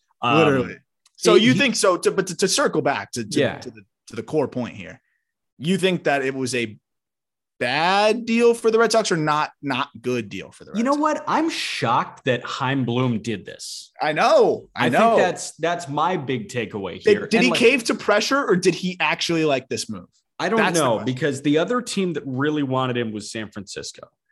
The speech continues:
Speaker 1: And I know Danny Vietti said this. I was thinking the same exact thing. I saw Danny tweet about it, and, and he said that the three teams that were very tightly connected to Trevor Story were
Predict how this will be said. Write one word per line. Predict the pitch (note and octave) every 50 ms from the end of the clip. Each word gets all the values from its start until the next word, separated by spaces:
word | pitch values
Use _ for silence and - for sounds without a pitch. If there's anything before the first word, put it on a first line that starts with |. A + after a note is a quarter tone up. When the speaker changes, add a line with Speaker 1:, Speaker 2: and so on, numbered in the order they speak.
| _ _ _ _ _ _ _ -
Speaker 1:
And | B2+ B2+ B2 B2 A#2+ A#2+ A#2 A2 G#2+ G#2+ G#2 - _ _ -
I | B2+ C3
know | C#3+ D#3+ F#3 F3+
Danny | D3 E3 D#3+ D#3 D#3 C#3
Vietti | C3+ C#3 C3+ C3 B2+ B2 A#2
said | - - B2 A#2 A2+
this. | A2 A2 G#2+ - - -
I | C3 C#3+
was | D#3 D#3 -
thinking | - D3 C3 B2+ B2 A#2
the | G#2 G#2
same | - - B2 B2+ C3+ C#3
exact | B2 C3 B2 A#2 G#2+ G2+ - - -
thing. | A2+ G#2 G2+ F#2+
I | G2 G2
saw | - - A#2+ A2
Danny | G#2+ G2+ A2 A2 G#2+ G#2+ G2+
tweet | - - G#2+ G#2 G2+
about | F2+ F2+ F#2+ F#2+ F#2+
it, | F#2 F#2 F#2 -
and, | - G#2 G2+
and | - F2 G2 G2
he | F#2 - A#2+
said | B2 - - B2 A2+ G#2+
that | A2+ G#2 F2 - -
the | A2+ G#2+ G2+
three | F#2 - - C3+ D3 E3+ G#3
teams | - - F#3 D#3+ C#3 B2+
that | C3+ A#2+
were | A#2 A2
very | G2 F#2+ A2+ A2+ A#2 A#2
tightly | A#2 - B2 A#2+ - A2+ G#2+
connected | - - A2 G2 G2 F#2+ - G2+ F2+
to | F#2 -
Trevor | - - F#2+ F2 - F#2
Story | - - F2 D#2+ C#2 B1+ -
were | F#2+ G#2+ G#2 G2 F2 E2